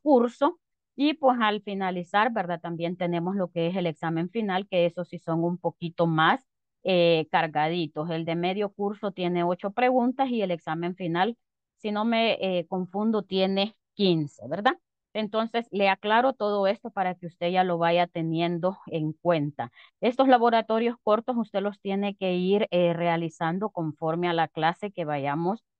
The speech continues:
desarrollando, pero hay momentos que el insafor, eh, les dice, bueno, necesito ya las notas de medio curso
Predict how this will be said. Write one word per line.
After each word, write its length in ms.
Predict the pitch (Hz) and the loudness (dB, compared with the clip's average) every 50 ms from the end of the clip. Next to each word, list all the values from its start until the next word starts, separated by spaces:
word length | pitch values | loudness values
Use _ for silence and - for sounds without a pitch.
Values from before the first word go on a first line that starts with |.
| _ _ _ _ - | _ _ _ _ -6
desarrollando, 920 | 143 165 165 156 - 151 139 147 156 175 196 220 226 247 262 277 - 294 | -2 -2 -2 0 -2 -4 -4 -2 0 0 2 4 4 4 2 2 0 -2
pero 340 | 302 - 196 196 196 190 196 | -4 -4 -4 -2 2 4 4
hay 140 | 208 233 262 | 4 4 4
momentos 720 | 269 269 294 285 269 262 254 214 190 196 196 - 220 254 - _ _ _ - | 4 4 4 4 4 4 2 2 0 -4 -6 -8 -10 -10 -10 _ _ _ -2
que 160 | 208 202 196 | 0 2 2
el 100 | 190 190 | 2 2
insafor, 800 | 180 185 185 175 - 170 170 _ - 185 185 190 202 233 226 - | 0 0 -2 -2 -4 -6 -6 _ 0 4 4 6 6 4 2 -2
eh, 420 | - 190 190 180 175 175 170 165 156 | -2 -2 2 2 4 4 4 2 0
les 260 | 160 196 202 214 202 | 0 -2 -2 -2 -4
dice, 320 | 185 226 202 196 - - 220 | -6 -6 -6 -6 -6 -6 -6
bueno, 260 | 190 180 180 185 196 | -4 -4 -2 -2 -4
necesito 500 | 190 170 - 180 170 - 180 175 - 190 | -6 -6 -6 -8 -8 -8 -8 -6 -4 0
ya 160 | 180 180 170 | 0 2 2
las 140 | 170 175 165 | 2 2 0
notas 320 | 185 185 180 180 - 175 | 0 -2 -2 -2 -4 -8
de 80 | 165 165 | -6 -4
medio 360 | 170 170 170 170 165 170 170 | -2 0 0 2 2 0 0
curso 440 | - - 208 202 214 220 - 220 226 | 0 2 2 2 2 2 0 -2 -4